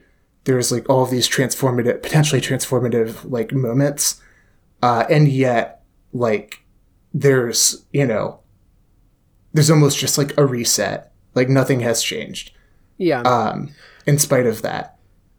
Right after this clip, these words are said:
Speaker 1: And, like, here, this is, like, where we start with Second Gig as well. We start on the very same note, where it's like, Section Nine is back at it. They're doing the same shit <laughs> that they were before. Um,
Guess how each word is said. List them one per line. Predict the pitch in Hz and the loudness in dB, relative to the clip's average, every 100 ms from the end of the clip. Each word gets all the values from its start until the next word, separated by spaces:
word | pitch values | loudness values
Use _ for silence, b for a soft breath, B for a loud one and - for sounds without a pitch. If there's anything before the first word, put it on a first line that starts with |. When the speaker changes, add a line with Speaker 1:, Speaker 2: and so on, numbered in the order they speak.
| _ | _
Speaker 1:
And, | 139 135 127 113 - - _ _ _ | 2 2 0 -2 -4 -6 _ _ _
like, | 127 117 113 - - - _ _ _ _ - | -2 0 -2 -8 -16 -18 _ _ _ _ -16
here, | - 160 160 143 131 120 117 - _ - 151 - _ - | -4 2 6 6 4 0 -4 -12 _ -18 -18 -18 _ 0
this | 151 160 | 2 2
is, | 135 | 2
like, | 147 143 | 2 4
where | 139 123 | 2 2
we | 123 | -2
start | - - 107 110 - - | -2 -2 -4 -4 -8 -4
with | 135 | 0
Second | - 120 123 | 0 0 -4
Gig | 107 | -4
as | - 117 | -6 -6
well. | 120 | -4
We | |
start | - 147 139 | 0 2 2
on | |
the | 127 120 | 2 2
very | 123 120 117 | 0 0 -4
same | 120 113 107 | -4 -6 -6
note, | 107 76 - _ _ | -6 -6 -12 _ _
where | 131 123 | -2 0
it's | 117 - | 0 -2
like, | 107 104 - - _ _ _ _ _ | -4 -6 -10 -20 _ _ _ _ _
Section | - 170 - 160 | 0 0 2 0
Nine | 147 143 | 4 2
is | 120 | 2
back | 120 120 123 | -2 -2 -2
at | 113 | -2
it. | 117 123 | -2 0
They're | 120 | 0
doing | 131 127 | 2 0
the | 117 | 0
same | - 131 131 | 0 0 -2
shit | - 107 107 - _ _ _ | -2 -4 -6 -8 _ _ _
<laughs> | _ _ - 196 | _ _ 0 2
that | 208 156 151 | 2 0 0
they | 147 | 4
were | 139 | 4
before. | 139 127 120 110 110 - b b b b b _ | 2 -4 -6 -6 -6 -10 b b b b b _
Um, | 131 120 98 - 71 | 2 2 0 -2 -6